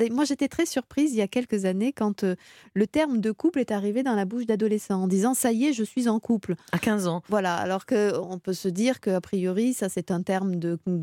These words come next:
Speaker 1: quand on est vieux, euh, enfin, quand on est âgé, quand on est
Speaker 2: Mmh.
Speaker 1: adulte, quand on est, et non, à quinze ans, il s'était, elle, une jeune fille me disait qu'elle était toute rassurée parce que la voilà en couple. Ben voilà, ben, ils ont vingt-cinq ans, euh,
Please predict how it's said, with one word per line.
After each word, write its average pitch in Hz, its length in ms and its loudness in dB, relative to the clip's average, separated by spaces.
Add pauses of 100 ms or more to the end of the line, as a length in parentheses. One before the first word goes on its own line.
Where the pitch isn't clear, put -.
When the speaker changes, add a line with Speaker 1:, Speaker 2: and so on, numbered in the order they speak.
Speaker 1:
quand 160 220 -4
on 170 60 -6
est 233 120 -2
vieux, 494 80 6 (480)
euh, 180 180 2
enfin, 175 180 -2
quand 180 260 -4
on 180 80 0
est 190 80 0
âgé, 330 320 2
quand 226 180 -2
on 185 120 2
est 196 40 4 (160)
Speaker 2:
Mmh. 196 60 2
Speaker 1:
adulte, 370 360 2
quand 196 220 -4
on 190 120 0
est, 190 140 0 (320)
et 202 60 -6
non, 254 140 0
à 269 100 2
quinze 269 280 -2
ans, 240 120 0
il 254 100 0
s'était, 208 460 0
elle, 202 160 0 (400)
une 185 140 -2
jeune 196 180 0
fille 254 180 0
me 214 140 2
disait 180 260 -2
qu'elle 214 160 0
était 220 200 -2
toute - 320 -2
rassurée 214 720 0
parce 214 180 -4
que - 100 -4
la 202 100 0
voilà 196 240 0
en 202 100 0
couple. - 280 -6 (300)
Ben 196 80 2
voilà, 175 240 -2
ben, 165 120 -2
ils 180 120 -2
ont 233 60 4
vingt-cinq 233 420 0
ans, 226 320 2
euh, 170 260 -4